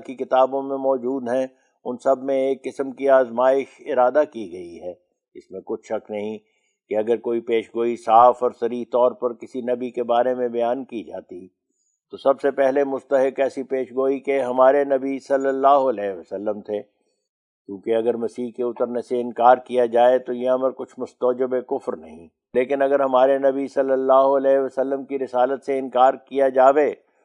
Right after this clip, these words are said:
تو بلا شبہ وہ انکار جاویدانی جہنم تک پہنچائے گا۔ مگر ناظرین کو معلوم ہوگا کہ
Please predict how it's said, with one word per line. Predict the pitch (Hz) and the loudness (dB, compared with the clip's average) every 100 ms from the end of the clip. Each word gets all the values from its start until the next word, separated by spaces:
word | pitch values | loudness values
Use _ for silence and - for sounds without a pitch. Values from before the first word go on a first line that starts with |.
| _ 123 | _ -8
تو | 117 | -4
بلا | 131 143 156 | 6 6 6
شبہ | 160 139 110 | 2 0 0
وہ | 98 | -2
انکار | 90 85 104 110 107 | -12 -10 0 2 2
جاویدانی | 101 110 110 107 123 120 104 | -2 -2 -2 0 -2 -2 -10
جہنم | 98 113 127 104 | -12 -10 -12 -12
تک | 95 - | -14 -16
پہنچائے | - - 80 76 | -20 -20 -16 -16
گا۔ | 71 - _ _ _ _ _ _ _ - | -18 -20 _ _ _ _ _ _ _ -14
مگر | 92 101 98 | -6 -6 -2
ناظرین | 101 101 98 107 107 | -2 -2 -6 -8 -10
کو | 107 107 | -8 -4
معلوم | 107 101 104 110 | -2 -2 -6 -8
ہوگا | 104 104 107 101 - _ _ | -6 -4 -2 -2 -4 _ _
کہ | - | -8